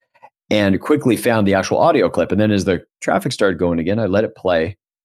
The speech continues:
and I listened to what he actually said. And it was just his opinion. It wasn't hateful. It wasn't mean. And realizing that whether, regardless who I'm hearing about, whether they're on the right or on the left,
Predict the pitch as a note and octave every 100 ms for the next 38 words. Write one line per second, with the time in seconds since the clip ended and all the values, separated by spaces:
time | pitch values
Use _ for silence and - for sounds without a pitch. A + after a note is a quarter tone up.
0 | - _ - A#2+ C3+ F#3+ G3 G#3 D3 B2
1 | B2 D3 - G2 - - G3+ - - _
2 | _ _ _ _ _ _ _ _ _ _
3 | - G3 G3+ - _ E3+ A3 B3 A#2+ C#3
4 | D#3+ - _ _ _ - - F3+ F#3 -
5 | C3+ G3+ C#3 D#2 D2 C#3+ D3 - E2 F2+
6 | - B2+ C3+ F#2 A2 C3+ - D#2+ E2+ F#2
7 | A#2 D#3 - _ _ _ _ _ _ G#2+
8 | A2+ A2 E3+ G#3+ A#2+ G#2 G2 G2+ F#2+ G2
9 | - _ _ _ - A#2 E3+ D#3+ - A#2
10 | A#2 - G#2 A2+ A#2+ F3 G#3 - C3 G#2+
11 | A2 A2 E2+ D2+ - - _ F2+ G#2+ F#2+
12 | F#2+ B2 A#2 G2 F#2+ F#2+ F#2 E2+ C#2+ D#2
13 | D#2 C#2 -